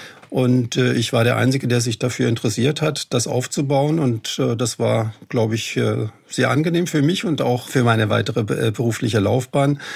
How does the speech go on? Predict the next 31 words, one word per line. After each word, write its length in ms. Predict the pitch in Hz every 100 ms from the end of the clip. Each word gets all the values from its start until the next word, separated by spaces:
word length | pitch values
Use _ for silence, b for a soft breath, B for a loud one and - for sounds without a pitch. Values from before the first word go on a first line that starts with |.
| B B B
weil 160 | 127 123
ich 120 | 117
dann 160 | 127
sehr 180 | 127 131
viel 140 | 135 143
in 80 |
der 120 | 139 110
Welt 200 | 107 123
rumgekommen 560 | 139 151 143 170 165
bin 240 | 175 185 214
und, 340 | 156 147 143
äh, 100 | 143
in 140 | 143
sehr 240 | 139 135 135
vielen 260 | 143 143
unterschiedlichen 540 | 156 135 131 139 131 135
Schlaflaboren 920 | 113 120 120 147 135 139 139 139 123
hospitiert 680 | 131 - 120 - 175 165 156
habe 400 | 147 143 147 -
und 340 | 127 117 -
dann 220 | 120 120
das 160 | 117 113
Schlaflabor 560 | 120 113 117 117 120
in 160 | 117 117
der 80 | 110
Lungenklinik 580 | 113 127 117 127 110 -
Heckeshorn 480 | 113 107 120 120
damals 380 | 123 113 110 101
noch 160 | 110 -
etabliert 500 | - 104 95 90 95
habe. 260 | 90 101